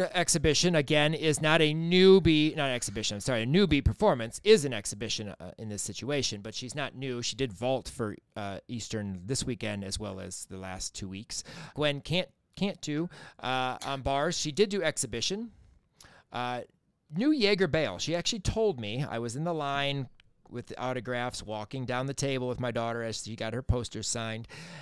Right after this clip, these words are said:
And, uh, Gwen says, "Yes, Jason, I'm gonna be in bars. I'm doing a Jaeger to a Bale now." And I said, "Awesome. Good, looking forward to seeing it." She did not tell me, however,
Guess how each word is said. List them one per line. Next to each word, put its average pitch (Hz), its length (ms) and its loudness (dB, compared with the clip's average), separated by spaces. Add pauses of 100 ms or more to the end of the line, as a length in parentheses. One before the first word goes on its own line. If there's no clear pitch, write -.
(200)
And, 127 420 0
uh, 113 360 -2 (560)
Gwen 135 220 -4
says, 127 200 -2
"Yes, 196 180 6
Jason, 175 300 0
I'm 123 80 -4
gonna 131 100 0
be 131 140 0
in 123 80 0
bars. 131 520 2
I'm 117 280 -2
doing 143 240 0
a - 20 -4
Jaeger 117 300 -2
to 120 120 -6
a 107 40 -6
Bale 110 280 -4
now." 104 340 -6
And 98 120 -10
I 95 60 -8
said, 95 260 -8 (640)
"Awesome. 127 340 -4
Good, 101 140 -10
looking 110 160 -12
forward 107 240 -6
to 95 60 -10
seeing 139 300 -4
it." 104 100 -6
She 110 100 -6
did 165 160 2
not 123 180 -4
tell 101 200 -8
me, 92 100 -6
however, 87 560 -12